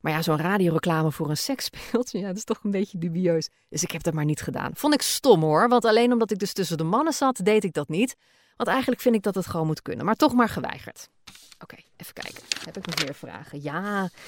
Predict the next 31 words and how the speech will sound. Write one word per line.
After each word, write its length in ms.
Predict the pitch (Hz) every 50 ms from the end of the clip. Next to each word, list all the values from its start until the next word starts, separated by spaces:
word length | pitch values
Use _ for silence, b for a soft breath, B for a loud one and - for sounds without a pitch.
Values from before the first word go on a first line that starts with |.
| B B B
ik 80 | - 226
ben 120 | 240 277
weer 100 | 233 196
lekker 200 | 185 240 - 285
aan 60 | 262 285
het 80 | 254
kletsen, 420 | - - 381 403 - - - 180 143
hè? 140 | 139 202
Ik 600 | 330 370 - - - - _ _ _ _ _ _ _
ben 140 | - 208 208
alweer 180 | 202 196 196
ruim 140 | 196 196 190
twintig 340 | - - 285 277 262 254 -
minuten 260 | 262 262 254 - 254
onderweg, 320 | 247 247 247 277 285 -
zie 220 | - - 190 160 143
ik. 220 | 131 - - - _ _ _ _ _ _ _ _ _ _ _
Ehm, 840 | - 294 311 320 320 320 320 311 311 311 320 320 320 311 302 302 277 -
ook 140 | 254 269
een 60 | - 233
vraag 260 | - 240 214 185 -
van 120 | - 180
iemand. 240 | 170 190 180 170 165
"Wanneer 280 | 170 208 240 294 294 226
ben 120 | 247 247
je 100 | 233 -
echt 260 | - 254 247 - -
tevreden 680 | - 214 - - - 254 277 311 349 381 320 247 202
over 300 | - 185 180 160 170 156
een 80 | 156 147
klus?" 500 | - - 160 139 156 - - - - -